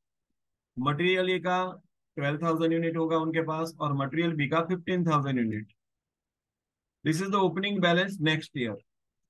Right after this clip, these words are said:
मतलब current year का एक closing है। फिनिश good ten thousand unit unsold पड़ा है, मटेरियल ए और material बी की जो quantity है वो उनके पास है बारह हजार और पन्द्रह हजार unit।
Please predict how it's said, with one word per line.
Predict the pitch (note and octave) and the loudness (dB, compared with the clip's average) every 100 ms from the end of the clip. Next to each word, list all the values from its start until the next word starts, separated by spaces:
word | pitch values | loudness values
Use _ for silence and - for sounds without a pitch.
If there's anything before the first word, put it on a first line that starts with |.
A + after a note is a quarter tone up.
| - | -8
मतलब | B2+ - E3+ - | -4 -2 -2 2
current | D3+ D#3+ E3 | 2 4 2
year | D#3 | 2
का | D3+ E3+ | 2 0
एक | E3+ | 0
closing | D#3+ D#3+ D3+ F3 F3+ | 2 4 4 2 2
है। | G3 | 0
फिनिश | G3 D3+ E3 C#3+ | 0 2 2 2
good | E3+ E3 | -2 -2
ten | D3+ D#3 | -2 -2
thousand | D#3 D3+ E3 | -2 2 2
unit | D3+ D#3+ D#3+ D3 | 4 0 0 -2
unsold | C#3+ D3 E3 E3 | -2 2 2 2
पड़ा | E3 E3 | 2 2
है, | E3 E3+ F3 _ _ _ _ | 2 0 -4 _ _ _ _
मटेरियल | A#2+ C#3 C#3+ E3 E3+ F3 | 0 0 4 2 4 0
ए | E3 E3 E3+ | 2 6 6
और | E3 | 6
material | D3+ D3+ E3 D#3 | 2 2 2 4
बी | D#3+ E3 | 0 0
की | E3 | -2
जो | E3 | -2
quantity | D#3+ D3 D3 D#3+ D#3+ | 0 -2 0 0 2
है | E3 | 2
वो | D#3+ D#3 | 2 0
उनके | D3+ D#3 | -2 -2
पास | D3+ D#3 D3 | -2 -2 -2
है | D3 | 0
बारह | C3+ C#3+ | 0 0
हजार | D3+ D3 D#3 | 0 0 0
और | D#3 | -2
पन्द्रह | C#3+ C3+ C#3 C#3 | -2 -4 0 0
हजार | C3 C3 | 0 -2
unit। | B2+ D#3+ G3+ | 0 -2 -2